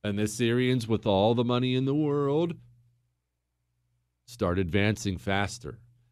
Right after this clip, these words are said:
and faster and faster. And one day,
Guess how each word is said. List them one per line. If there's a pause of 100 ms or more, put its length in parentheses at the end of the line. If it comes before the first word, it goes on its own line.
and
faster (340)
and
faster. (220)
And
one
day,